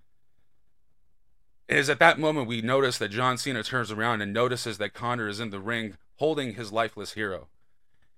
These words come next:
And at that moment, we see a twinge of regret in John Cena as he's looking at the shovel he's holding, looking at the audience that's booing him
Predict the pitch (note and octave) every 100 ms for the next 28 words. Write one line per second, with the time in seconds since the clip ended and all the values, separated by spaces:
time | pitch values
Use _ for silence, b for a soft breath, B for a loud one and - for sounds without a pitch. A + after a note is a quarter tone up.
0 | - - - - C#3 C3+ D3 D#3+ C#3+ D3+
1 | A#2 B2 - C#3+ A#2+ - C#3 D3 C3 G#2
2 | A2 G#2 C3+ A2 A2 A2+ A2 G#2 - A2+
3 | G#2 G2+ G#2+ G#2+ A2 C#3+ C#3+ B2 - -
4 | C#3+ B2+ A2+ G#2 - A2+ G#2+ G#2+ G2+ -
5 | - - - B2+ E3 D#3 C#3+ - C3 D3
6 | C#3+ A#2+ - A2 F#2+ C#3+ C#3 B2 A2 A#2
7 | A2